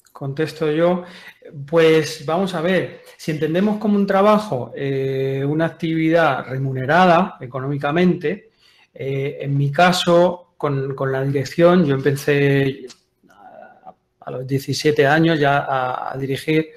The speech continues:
las primeras bandas y a recibir, eh, una remuneración económica por ello, aunque sí que, sí que es verdad que, eh, por aquel entonces, eh, yo evidentemente no tenía las mismas necesidades que tengo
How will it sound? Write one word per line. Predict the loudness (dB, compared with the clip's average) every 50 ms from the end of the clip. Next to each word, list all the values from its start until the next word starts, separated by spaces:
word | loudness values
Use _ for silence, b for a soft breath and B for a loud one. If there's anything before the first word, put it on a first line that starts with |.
| B B B B B B B
las | -2 0 0 0
primeras | 0 2 2 4 4 4 4 4
bandas | 6 6 6 6 6 6 4 4 0 -4 -10 _ _ _ _ _ _ _ _ _ _ _ _ _ _ _ _
y | -2 2 4
a | 4 4
recibir, | 4 2 2 2 2 2 4 2 2 0 -6 -12 -18 _
eh, | -12 -10 -6 -4
una | -2 -2 -2
remuneración | -2 -2 -2 -2 -2 -2 -2 -4 -6 -8 -6 -4 -2 -2
económica | -2 -2 -2 -4 -4 -6 -8 -8 -8 -10 -8
por | -6 -4 0 0
ello, | 2 2 2 0 -2 -2 -6 -10 B B B B B B B B
aunque | -6 -4 -2 -2 -2
sí | -4 -2
que, | -2 -2 -2 -2
sí | -4 -8 -2
que | -2 0
es | 0
verdad | 0 0 2 2 2 2
que, | 2 0 0 0 -4 -12 _ _ -20 -20 -16 _
eh, | -6 -2 -2 0 0 0 0 0 0 -2 -2 -4 -6 -8 -12 -14 _
por | -4 -2 -2
aquel | 0 2 2 2
entonces, | 2 4 2 2 0 0 0 2 4 4 4 2 0 -6 -12 -20 _ -14
eh, | -12 -10
yo | -8 -4 -4 -4 -4 -4
evidentemente | -4 -4 -4 -6 -6 -6 -6 -4 -4 -4 -4 -2 -4 -4 -4 -8 -10
no | -10 -8 -6
tenía | -4 -4 -4 -4
las | -4 -4
mismas | -4 -4 -6 -6 -6
necesidades | -8 -8 -10 -12 -10 -6 -4 -4 -4 -4 -6 -8
que | _ -16
tengo | -12 -10 -10 -8 -6 -8 -8 -10